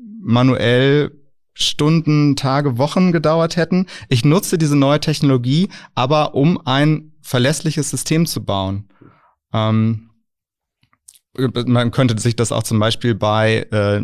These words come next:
bei dieser Anbindung von Datenbanken fragen. Also das hatten wir vorhin diskutiert,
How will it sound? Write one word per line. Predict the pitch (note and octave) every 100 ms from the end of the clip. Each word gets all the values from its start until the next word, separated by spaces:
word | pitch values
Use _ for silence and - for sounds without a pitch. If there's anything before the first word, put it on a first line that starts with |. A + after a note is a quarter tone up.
| -
bei | - A2 G#2+
dieser | G#2+ G#2+ G#2+
Anbindung | A2+ A#2+ B2 A#2 A#2 A#2 A#2 -
von | - A#2+
Datenbanken | A2+ C#3 - A2 G#2 G2+ G2 G2 F#2+
fragen. | - - G2 G2 G2+
Also | G2+ G#2
das | G#2+ -
hatten | A2+
wir | A2
vorhin | - - - A2+ A#2
diskutiert, | A2+ - A2 - B2 D3+